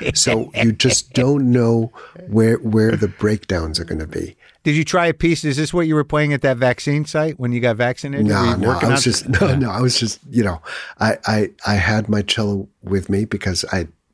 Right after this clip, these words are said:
Speaker 1: couldn't keep it in the car. And,
Speaker 2: Yeah.
Speaker 1: and, uh, and I said to my wife that, you know, if I take it in, people might, you know,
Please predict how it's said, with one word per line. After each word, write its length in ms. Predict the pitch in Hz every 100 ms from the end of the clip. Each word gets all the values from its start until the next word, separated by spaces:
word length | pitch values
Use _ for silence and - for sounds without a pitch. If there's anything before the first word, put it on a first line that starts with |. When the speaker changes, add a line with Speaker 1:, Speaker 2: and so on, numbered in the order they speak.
| _
Speaker 1:
couldn't 240 | - 101
keep 220 | 98 104 98
it 80 |
in 140 | 90 87
the 80 | 85
car. 460 | - 90 92 113 -
And, 260 | 92 85 - - - -
Speaker 2:
Yeah. 220 | 107 87
Speaker 1:
and, 340 | 101 98 95 90 -
uh, 240 | 95 87 - -
and 220 | 98 90
I 80 | 90
said 300 | 90 92 87 _ _
to 100 | -
my 140 | 95 85
wife 320 | 107 131 -
that, 200 | 98 90
you 100 | 95
know, 200 | 87 78 - -
if 160 | -
I 40 | 90
take 280 | - 98
it 80 | 98
in, 340 | 135 139 120 - _
people 240 | - -
might, 240 | 95 95 87 _ _ _ _
you 80 | 95
know, 160 | 78